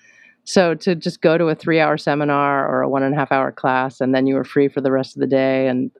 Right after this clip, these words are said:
the speed limit out there, I think, was, like, seventy, and it was incredible. I was like, "Wow, you can go <laughs> seventy-five miles an hour out here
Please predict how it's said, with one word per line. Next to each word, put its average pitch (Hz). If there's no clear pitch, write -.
the 170
speed 202
limit 262
out 277
there, 277
I 233
think, 226
was, 180
like, -
seventy, 208
and 160
it 156
was 156
incredible. 185
I 226
was 185
like, 185
"Wow, 226
you 170
can 175
go 269
<laughs> -
seventy-five 190
miles 175
an 165
hour 170
out 202
here 226